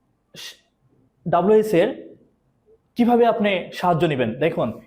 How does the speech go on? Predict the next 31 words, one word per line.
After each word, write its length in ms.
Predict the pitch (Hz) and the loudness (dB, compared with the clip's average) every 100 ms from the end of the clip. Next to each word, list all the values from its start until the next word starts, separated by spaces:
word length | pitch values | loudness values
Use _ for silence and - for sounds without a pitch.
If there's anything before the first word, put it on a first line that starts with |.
| _ | _
এটাকে 200 | - - | -10 -2
ভার্বকে 520 | 180 127 160 170 180 196 | 0 2 0 0 0 0
আপনি 160 | 180 | 0
প্রশ্ন 300 | 185 - 160 | -2 -2 -2
করবেন। 280 | 131 110 107 - | -4 -6 -8 -8
কি 80 | 160 | -2
করবেন? 320 | 185 233 285 - 120 | 0 0 -2 -12 -10
ভার্বকে 340 | 135 165 165 190 | -2 -2 0 -2
প্রশ্ন 300 | 165 - 139 | -2 -4 -6
করবেন। 280 | 120 110 110 _ - | -6 -8 -14 _ -8
তো 100 | 127 | -4
ভার্বকে 320 | 156 - 202 | -2 0 0
প্রশ্ন 300 | 208 202 208 | 0 -2 -2
করলে 480 | 214 196 143 220 - _ | 0 0 -2 -4 -10 _
আপনি 340 | 147 147 185 180 | -8 -2 -2 -2
চারটি 340 | 180 - 277 | -8 -4 -2
দিয়ে 340 | 196 214 180 147 | 2 2 2 0
যে 140 | 285 | 0
কোনো 200 | 294 277 | 2 0
একটা 200 | - 233 | 0 0
দিয়ে 140 | 208 | 0
কি 120 | 208 208 | 0 0
পাবেন? 260 | 170 123 - | 0 -2 -6
একটা 240 | 151 - 202 | -10 -8 -6
অ্যান্সার 320 | 180 175 185 | -4 -2 -2
পাবেন। 280 | 160 123 107 - _ _ - | -2 -4 -6 -14 _ _ -2
তাহলে 140 | 160 | -2
সেটাই 300 | 165 180 214 | 0 0 2
হবে 200 | 202 175 | 2 0
কি? 300 | 170 202 - _ _ _ _ _ _ _ _ _ _ _ - | -2 -8 -10 _ _ _ _ _ _ _ _ _ _ _ -6
অ্যাডভার্ব। 480 | 180 147 131 117 | -4 -2 -2 -2